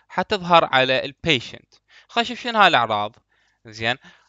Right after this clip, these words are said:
a second distinct manifestation of exposure to the organophosphate is so-called intermediate. آه، المهم بدي أقول لك هاي السيندروم موجودة بعشرين إلى خمسين بالمية من الحالات مال تسمم الأورغانوفوسفيت.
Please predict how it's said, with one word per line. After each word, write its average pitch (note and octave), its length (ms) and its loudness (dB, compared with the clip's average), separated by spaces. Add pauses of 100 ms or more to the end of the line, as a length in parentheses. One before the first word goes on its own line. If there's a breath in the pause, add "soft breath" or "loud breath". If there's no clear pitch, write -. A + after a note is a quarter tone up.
a F#3+ 100 -4
second F#3+ 500 -8
distinct A#2+ 380 -10
manifestation A#2 680 -8
of A2+ 180 -8
exposure B2+ 760 -8
to A#2+ 100 -14
the A2 160 -6
organophosphate B2 680 -8
is G#2+ 160 -16
so-called A2+ 460 -16
intermediate. C3+ 840 -8 (400 loud breath)
آه، A#2 920 4 (140)
المهم D#3 340 -6
بدي C3+ 140 -4
أقول D3+ 140 -2
لك D3 180 -4
هاي C#3+ 100 6
السيندروم C#3 500 -6
موجودة C#3 320 -6
بعشرين D3 680 -6 (340 soft breath)
إلى C3+ 180 2
خمسين C#3+ 480 -10
بالمية D3+ 360 -8
من C#3+ 180 -8
الحالات C3 680 0
مال C#3 140 -6
تسمم C#3+ 440 -14
الأورغانوفوسفيت. C#3 1160 -6